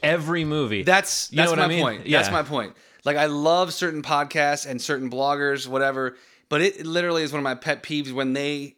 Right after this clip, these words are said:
Speaker 2: like, when it has to continually be repeated that, like, "These are my favorite movies. These are not my best." I'm not trying to be, like, a punk or,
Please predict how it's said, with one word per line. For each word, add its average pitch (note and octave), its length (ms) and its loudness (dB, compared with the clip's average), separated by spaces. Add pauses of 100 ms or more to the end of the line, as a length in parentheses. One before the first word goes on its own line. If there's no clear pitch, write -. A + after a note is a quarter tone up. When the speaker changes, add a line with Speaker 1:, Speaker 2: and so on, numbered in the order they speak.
Speaker 2:
like, C3 260 -6
when D3 180 -2
it C#3 100 -6
has E3 300 -2
to D3 100 -6
continually C#3+ 640 -6
be B2 160 -4
repeated A2+ 540 -6
that, A#2 120 -6
like, A2 360 -8 (760)
"These F#3+ 280 0
are B3+ 40 2
my B3 180 2
favorite E3 500 -2
movies. C3+ 400 -2
These D#3+ 160 -4
are F3 60 0
not D#3+ 140 -2
my D3+ 120 0
best." C#3 200 0
I'm E3 120 -2
not B3 160 -2
trying G#3+ 220 2
to F#3 40 -4
be, E3 180 -2
like, C#3+ 180 -2
a A#2 60 -6
punk D#3+ 400 -2
or, A#2+ 140 -8